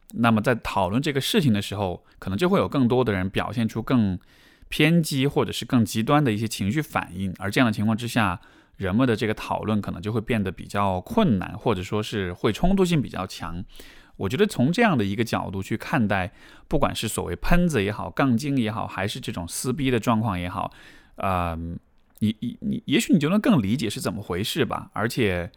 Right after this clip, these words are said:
面对这样的网络上的这种冲突，我是觉得我，我一直以来还是比较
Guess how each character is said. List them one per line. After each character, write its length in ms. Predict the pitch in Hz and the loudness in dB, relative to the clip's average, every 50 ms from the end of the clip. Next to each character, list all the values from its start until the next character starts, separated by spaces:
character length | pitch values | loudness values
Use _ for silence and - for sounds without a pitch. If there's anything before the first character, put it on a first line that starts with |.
| _ _ _ _ - | _ _ _ _ -4
面 200 | - 185 202 175 | 0 2 4 4
对 140 | 143 127 117 | 4 4 4
这 100 | 123 151 | 4 4
样 120 | 123 110 | 4 4
的 100 | 101 101 | 4 2
网 240 | 98 101 87 - 90 | 2 0 -2 -2 -4
络 80 | 95 107 | -4 -2
上 100 | - 131 | 0 0
的 80 | 110 | 0
这 80 | 101 - | -2 -4
种 140 | - - - | -6 -8 -8
冲 320 | - - 165 170 175 170 | -2 0 0 2 2 0
突， 260 | - - 104 98 95 92 | -2 -2 -6 -6 -6 -8
我 100 | 92 95 | -8 -6
是 140 | - - 127 | -6 -6 -2
觉 120 | 127 113 | -2 0
得 220 | 113 123 117 110 117 - - - - _ _ _ _ _ | 2 2 2 0 -2 -6 -14 -20 -20 _ _ _ _ _
我， 160 | 101 101 - | -4 -2 0
我 160 | - 123 120 190 | 2 4 4 4
一 80 | 247 | 6
直 120 | 269 269 240 | 6 6 6
以 80 | 202 | 6
来 120 | 123 98 107 | 6 4 2
还 100 | 107 113 | 0 -2
是 80 | 139 | -2
比 120 | 156 - - | -4 -6 -4
较 320 | - 95 101 98 95 - | 0 2 2 2 0 -2